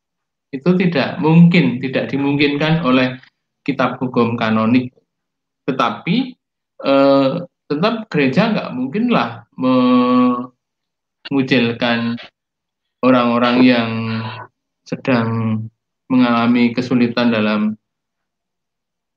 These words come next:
eh, seksualitas mereka atau yang mengalami penyimpangan seksual. Itu yang pertama, jawaban yang pertama.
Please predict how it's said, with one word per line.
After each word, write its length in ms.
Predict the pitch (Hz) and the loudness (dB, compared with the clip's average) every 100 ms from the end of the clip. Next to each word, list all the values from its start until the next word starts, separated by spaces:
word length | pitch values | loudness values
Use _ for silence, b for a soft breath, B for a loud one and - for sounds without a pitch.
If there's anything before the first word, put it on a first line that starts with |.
| _ _ _ | _ _ _
eh, 380 | 95 104 104 104 | -10 -6 -4 -4
seksualitas 800 | 107 123 127 147 117 117 110 107 120 | -4 -6 0 2 2 0 -2 -4 -4
mereka 480 | 110 101 92 87 85 - _ _ _ _ _ _ _ _ | -2 -2 -4 -8 -8 -12 _ _ _ _ _ _ _ _
atau 160 | 120 123 | -4 0
yang 160 | 123 120 | 4 4
mengalami 480 | 120 117 117 120 | 4 2 2 0
penyimpangan 640 | 123 127 117 113 110 110 110 | 2 4 4 2 0 0 -2
seksual. 640 | 113 107 - 107 92 92 - _ _ _ - | -4 -6 -6 -6 -6 -8 -14 _ _ _ -8
Itu 120 | 143 | 0
yang 220 | 160 123 | 2 2
pertama, 580 | 127 143 143 139 139 120 | -4 -2 -2 -2 -4 -6
jawaban 440 | 120 104 101 107 104 | -8 -10 -6 -2 -2
yang 180 | 95 - | -4 -8
pertama. 520 | - - 90 92 | -12 -8 -6 -6